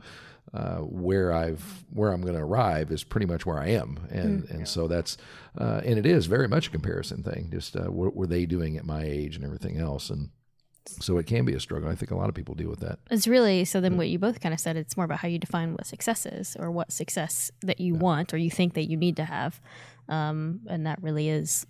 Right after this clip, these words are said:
Speaker 2: like, it kinda went back to your point. You know, we talk about, like, the success was, you know, people getting to know who Jesus is, right? And
Speaker 3: Yeah, and,
Speaker 2: understanding
Speaker 3: and
Speaker 2: that.
Speaker 3: making disciples.
Speaker 2: Right, making
Speaker 3: Mm.
Speaker 2: disciples.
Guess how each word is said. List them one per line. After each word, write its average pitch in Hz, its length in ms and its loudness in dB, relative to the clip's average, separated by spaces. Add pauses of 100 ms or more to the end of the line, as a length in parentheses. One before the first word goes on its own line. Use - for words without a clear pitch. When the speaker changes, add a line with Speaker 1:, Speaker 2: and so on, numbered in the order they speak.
(100)
Speaker 2:
like, - 280 -10
it 247 120 0
kinda 202 220 2
went 185 160 0
back 170 160 -4
to - 100 -6
your 147 60 -8
point. 208 260 4
You 170 60 2
know, 175 80 2
we 175 80 4
talk 170 200 0
about, 135 260 -2
like, - 280 -4 (480)
the - 60 -8
success - 480 2
was, 165 540 0
you 175 100 -2
know, 160 260 2 (200)
people 170 420 2 (480)
getting 175 220 4
to - 120 -4
know 170 60 4
who 165 120 2
Jesus 196 380 2 (100)
is, - 120 -14
right? 190 260 0
And 165 80 0
Speaker 3:
Yeah, - 20 -
and, 170 80 4
Speaker 2:
understanding 180 420 4
Speaker 3:
and 170 100 4
Speaker 2:
that. - 60 4
Speaker 3:
making 110 300 2
disciples. - 560 -6
Speaker 2:
Right, 196 200 2
making 208 240 6
Speaker 3:
Mm. 185 40 4
Speaker 2:
disciples. 196 540 2